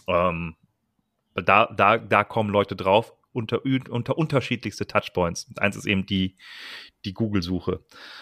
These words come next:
So, und, ähm, jetzt genau rübergeschwenkt, äh, von der Frage,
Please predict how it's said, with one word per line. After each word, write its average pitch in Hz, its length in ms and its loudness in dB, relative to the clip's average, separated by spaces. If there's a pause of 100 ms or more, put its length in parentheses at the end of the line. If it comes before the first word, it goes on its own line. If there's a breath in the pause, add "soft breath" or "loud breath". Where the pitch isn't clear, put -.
So, 101 160 4
und, 104 380 -2
ähm, 107 560 4 (280)
jetzt 123 200 0
genau 127 180 6
rübergeschwenkt, 160 840 4 (180)
äh, - 40 -8 (480)
von 127 180 2
der 147 100 8
Frage, 127 640 4